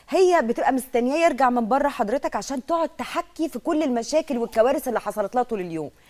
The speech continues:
وهو يا حرام عايز يتفرج على حاجه، فيلم مثلًا ابيض واسود،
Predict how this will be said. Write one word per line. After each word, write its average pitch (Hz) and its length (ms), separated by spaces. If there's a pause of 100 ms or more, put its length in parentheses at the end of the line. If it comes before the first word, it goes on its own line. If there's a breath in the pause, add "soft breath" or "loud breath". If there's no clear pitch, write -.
(160 soft breath)
وهو 311 180 (120)
يا 320 60
حرام 349 360
عايز 370 220
يتفرج 311 360
على 240 180
حاجه، 302 240
فيلم 247 520
مثلًا 233 420
ابيض 202 300
واسود، 226 360